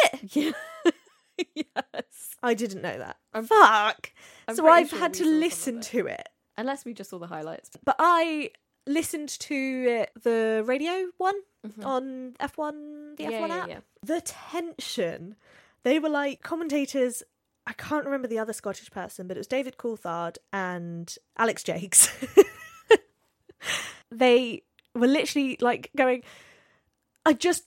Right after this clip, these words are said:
Speaker 1: just describe how difficult this is to everyone at home. Like, please, because this is crazy. We are watching superhuman driving right now. They are on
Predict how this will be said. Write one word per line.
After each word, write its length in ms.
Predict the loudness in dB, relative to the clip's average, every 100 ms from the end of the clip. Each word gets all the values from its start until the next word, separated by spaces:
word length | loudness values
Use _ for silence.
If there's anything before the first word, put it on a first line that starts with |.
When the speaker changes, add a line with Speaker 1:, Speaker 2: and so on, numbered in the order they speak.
| _ 4
Speaker 1:
just 180 | 6
describe 640 | 8 4 4 4 6 6 6
how 140 | 6
difficult 420 | 6 4 4 4 4
this 140 | 2
is 360 | 2 0 -6 -2
to 260 | 8 8 8
everyone 320 | 4 4 2
at 100 | 2 2
home. 260 | 2 2
Like, 300 | 2 2 0 -14 -18 _ _ 0
please, 400 | 4 4 4 0
because 320 | -4 2 2 4
this 240 | 0 0
is 100 | -4
crazy. 480 | 2 4 4 0 -2
We 140 | 0
are 100 | 0
watching 320 | 0 0 -2 -8
superhuman 880 | -4 2 2 0 -4 -4 -4 -4 2
driving 420 | 4 4 0 -4
right 180 | -4 -2
now. 140 | -2
They 160 | -2 -2
are 160 | -2 4
on 220 | 4 4